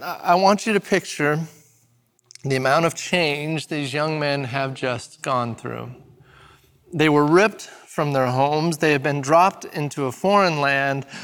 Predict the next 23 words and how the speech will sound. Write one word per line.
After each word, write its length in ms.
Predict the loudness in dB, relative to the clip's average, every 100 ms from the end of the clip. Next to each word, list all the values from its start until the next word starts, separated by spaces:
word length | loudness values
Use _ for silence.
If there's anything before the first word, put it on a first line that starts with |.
| -10
where 160 | 0 2
they 140 | 2
don't 240 | 4 4 4
even 220 | 2 2
know 160 | 0 0
the 80 |
language 580 | 2 4 4 2 0 0 -12 -8
or 100 | -4
the 120 | -4
culture 640 | 2 2 2 0 0 0 -2 -10 -2
or 200 | 0 2
the 120 | 2
rules, 560 | 4 6 8 6 4 0 -4
and 140 | 0 2
they 120 | 4
don't 240 | 4 4
even 200 | 4 4
know 200 | 4 4
when 340 | 6 4 4 2
they're 140 | 2
going 420 | 4 4 4 4
back 380 | 4 4 2 -4
home 1000 | -18 -20 -12 0 2 2 -2 -6 -10 -14